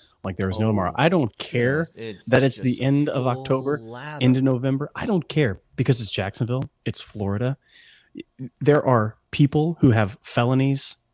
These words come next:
Speaker 1: encircling you. They're
Speaker 2: <laughs>
Speaker 1: all wearing orange and blue.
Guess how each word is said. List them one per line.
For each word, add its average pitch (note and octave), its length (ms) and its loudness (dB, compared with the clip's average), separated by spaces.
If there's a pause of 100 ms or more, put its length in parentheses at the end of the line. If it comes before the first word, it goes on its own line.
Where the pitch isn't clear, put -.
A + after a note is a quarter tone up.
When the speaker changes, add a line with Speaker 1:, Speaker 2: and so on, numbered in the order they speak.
(140)
Speaker 1:
encircling B2+ 720 2
you. C#3 260 2 (220)
They're A#2+ 160 6
Speaker 2:
<laughs> - 120 0
Speaker 1:
all C3+ 540 2
wearing B2 480 4 (100)
orange A#2+ 380 0
and A2 160 2
blue. A#2 320 -2